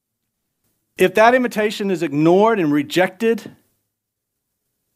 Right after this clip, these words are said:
then the next line that Jesus, um,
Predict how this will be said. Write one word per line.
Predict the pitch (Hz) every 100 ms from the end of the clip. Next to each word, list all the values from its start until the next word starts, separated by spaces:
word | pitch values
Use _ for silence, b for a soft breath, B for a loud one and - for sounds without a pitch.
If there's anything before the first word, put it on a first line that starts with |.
| _ -
then | 131 190 180 143
the | 180
next | 180 226 226
line | 202 185 180 175 -
that | - 147 139
Jesus, | 151 208 180 165 - - _ -
um, | 135 127 113 107